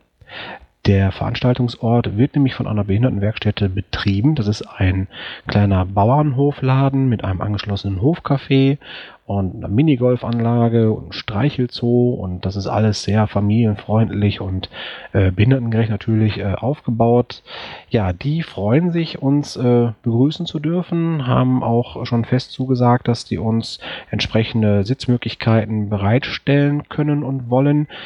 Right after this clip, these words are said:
Äh, da ich jetzt nicht davon ausgehe, dass wir dreistellig werden, sollten wir auch keine Probleme kriegen, was das anbelangt. Ähm, da aber allerdings nochmal an unsere Hörer direkt der Aufruf, wenn jemand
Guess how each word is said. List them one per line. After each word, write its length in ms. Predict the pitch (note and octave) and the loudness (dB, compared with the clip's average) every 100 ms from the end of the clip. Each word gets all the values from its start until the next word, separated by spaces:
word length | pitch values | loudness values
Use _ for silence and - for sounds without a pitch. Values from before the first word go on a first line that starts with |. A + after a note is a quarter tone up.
| - - - | -16 -20 -6
Äh, 380 | A2+ A2+ G#2+ F#2+ | 2 4 4 0
da 200 | G2+ A2 | 0 0
ich 140 | A#2 - | 0 -6
jetzt 160 | - | -4
nicht 400 | G#2 G#2 D#3+ - | 0 2 0 -2
davon 260 | D#3+ - B2+ | -4 -2 -4
ausgehe, 600 | - C3 C#3+ - B2 B2 | 0 0 0 0 2 4
dass 260 | A2 - - | 2 -2 -8
wir 80 | |
dreistellig 840 | - - B2+ F3+ - D#3+ D#3 - - | -8 -2 2 2 0 -2 -2 -4 -4
werden, 280 | B2 B2 A2+ | -2 0 0
sollten 280 | A2 A2+ | 0 0
wir 80 | A2+ | -2
auch 160 | F#2+ - | -4 -4
keine 340 | - A2 C#3 - _ | -2 2 0 -2 _
Probleme 480 | A#2 G#2+ A2+ C#3+ C3 | -6 0 0 0 -2
kriegen, 320 | - G#2 G2 | -6 -8 -6
was 120 | F#2 | -8
das 180 | F#2+ - | -10 -12
anbelangt. 640 | G2 F#2+ F#2 F#2 C3+ F#3 - - - - - - | -10 -6 -4 -2 -4 -6 -14 -16 -16 -18 -12 0
Ähm, 440 | A2+ G#2+ G#2+ G#2 G2+ | 2 2 2 0 0
da 180 | A2 | 2
aber 200 | A#2+ C3+ | 2 2
allerdings 420 | A#2 A#2 B2 - A2+ | 2 2 -2 -4 -8
nochmal 420 | G#2+ G#2+ G#2 F#2 | -4 0 0 0
an 140 | G2+ | -2
unsere 300 | A#2 A#2 G#2 | -4 -2 -2
Hörer 260 | G#2+ A#2 G#2 | -2 0 0
direkt 280 | G2 - - | 0 0 -2
der 80 | |
Aufruf, 440 | F2 A2 - F#2 - | -4 -6 -8 -12 -2
wenn 160 | A2+ C#3 | 2 4
jemand 440 | C3 F#2 F2 - | 4 2 -4 -12